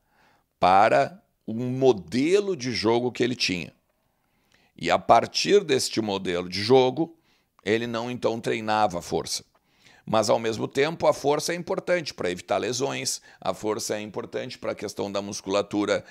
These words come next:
aguentar o calendário do Campeonato Brasileiro, aguentar as viagens, o contexto que vivemos em ci-, em cima de enchente e tudo mais. A declaração do Thiago Maia, ela vem ao encontro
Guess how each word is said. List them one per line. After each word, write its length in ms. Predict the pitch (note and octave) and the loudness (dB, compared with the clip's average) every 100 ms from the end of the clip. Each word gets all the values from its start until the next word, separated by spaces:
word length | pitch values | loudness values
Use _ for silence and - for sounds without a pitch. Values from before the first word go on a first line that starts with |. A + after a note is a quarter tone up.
| - | -10
aguentar 920 | G2 G#2 G2+ G#2+ G#2+ A#2 G2+ G2+ - - | 0 0 2 0 2 6 6 4 -6 -10
o 120 | A2 | -2
calendário 480 | G#2+ G2+ G2 G2 F#2+ | 0 0 0 0 0
do 80 | |
Campeonato 420 | - - F#2+ F#2 - | -6 -4 -4 -4 -2
Brasileiro, 580 | G2+ G2+ A2+ A#2+ A2+ G#2 - - | -2 -2 0 0 0 -4 -14 -12
aguentar 680 | F#2 G2 G#2+ G2 G#2 F#2+ - | -8 -6 -6 -2 0 0 -2
as 220 | F#2+ F2 | -6 -4
viagens, 600 | G2 B2 B2 A2+ G#2+ A#2 - - | 0 4 6 4 0 -10 -12 -12
o 100 | B2 | -10
contexto 720 | - B2 A#2+ B2+ A#2 A#2 - | -2 -2 0 2 2 0 -6
que 120 | F#2+ F2 | -14 -12
vivemos 520 | F#2+ G#2+ G#2+ G2 - | -4 -2 -2 -4 -8
em 160 | G2 F#2+ | -8 -8
ci-, 240 | - - | -8 -10
em 120 | F#2+ | -10
cima 300 | F#2 - D#2+ | -8 -8 -8
de 140 | E2 F#2 | -8 -8
enchente 640 | A2 - A2 A2 G#2+ - _ _ - | -4 -2 -2 -4 -6 -8 _ _ -8
e 120 | F#2 | -6
tudo 180 | G#2+ F#2+ | -2 -2
mais. 380 | E2+ G#1+ - - _ - - - - | -2 -4 -8 -10 _ -20 -20 -8 -2
A 80 | |
declaração 480 | A2 - C#3+ C#3 F#3 | 0 2 2 4 2
do 80 | F3+ | 2
Thiago 260 | - D3 A#2 | 2 2 2
Maia, 420 | A#2+ D#3 B2+ F2+ | 2 4 4 4
ela 260 | F#2+ A#2 A2+ | 6 8 6
vem 420 | G2+ C3+ D#3 A2+ - | 2 0 -2 -6 2
ao 220 | G#2 A2+ | 2 4
encontro 680 | A2+ - C3+ D#3 C3+ G#2 | 0 2 2 2 0 -4